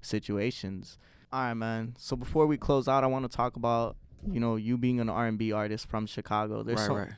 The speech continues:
Speaker 1: there's so many fucking R and B artists. We were just talking about it. Usher,
Speaker 2: Man.
Speaker 1: fucking August Alsina, Bryson Tiller, Trey Songz, all of 'em, right?
Speaker 2: Yeah.
Speaker 1: The Dream.
Speaker 2: Yeah.
Speaker 1: You think about all those artists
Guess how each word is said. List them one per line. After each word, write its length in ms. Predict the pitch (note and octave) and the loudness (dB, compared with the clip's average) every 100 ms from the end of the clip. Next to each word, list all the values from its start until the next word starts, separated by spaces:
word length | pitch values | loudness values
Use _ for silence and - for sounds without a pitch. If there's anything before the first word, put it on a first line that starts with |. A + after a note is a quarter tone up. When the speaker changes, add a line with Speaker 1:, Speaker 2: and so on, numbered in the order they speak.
| - | -6
Speaker 1:
there's 180 | A2+ - | -4 -4
so 240 | - C3+ | -4 -2
many 220 | B2 A#2 | -2 -2
fucking 320 | A2+ A2+ A2+ | -4 -6 -4
R 120 | G#2+ G#2+ | -4 -2
and 80 | G#2+ | -2
B 100 | G#2 | -2
artists. 260 | A2 A2+ | -2 0
We 80 | D3 | 0
were 80 | D3+ | 0
just 240 | C#3 C3 | 0 0
talking 220 | C#3 C#3 | 4 6
about 200 | A#2 A2+ | 6 4
it. 120 | A2 - | 0 0
Usher, 500 | A2 A#2+ - A2+ A2 | 0 0 0 -2 0
Speaker 2:
Man. 140 | G#2 G#2+ | 0 0
Speaker 1:
fucking 520 | G#2+ A2 G#2+ G#2 G2 - - - | 0 -2 -4 -4 -8 -12 -10 -2
August 300 | A#2 A2 - | 0 0 -4
Alsina, 500 | G2 - A#2 A2 G2+ | -6 -4 -2 -2 -2
Bryson 360 | G#2 G#2+ G#2+ | -4 -4 -8
Tiller, 320 | - A2+ G#2+ | -6 -4 -4
Trey 240 | G#2 A2 G#2+ | -4 -4 -4
Songz, 400 | - G#2 A2 G#2+ | -4 -4 -4 0
all 200 | - C3+ | 4 6
of 100 | B2+ | 4
'em, 180 | G#2+ G#2 | 0 -2
right? 220 | G#2 B2+ | 0 0
Speaker 2:
Yeah. 160 | G#2+ G#2 | 2 2
Speaker 1:
The 100 | A2+ | 0
Dream. 420 | - G#2+ A#2 A#2+ A#2+ - - | -2 0 2 0 -2 -10 -2
Speaker 2:
Yeah. 180 | G#2+ G2+ G2 - | 0 0 -4 -10
Speaker 1:
You 100 | A#2 | -6
think 200 | C#3+ C3+ | -4 0
about 280 | C3+ B2+ - | 2 2 2
all 180 | G#2 A#2 | 0 2
those 220 | A#2 G#2+ - - | 0 -4 -6 -4
artists 440 | G#2+ G#2 G2+ - | -2 -2 -6 -8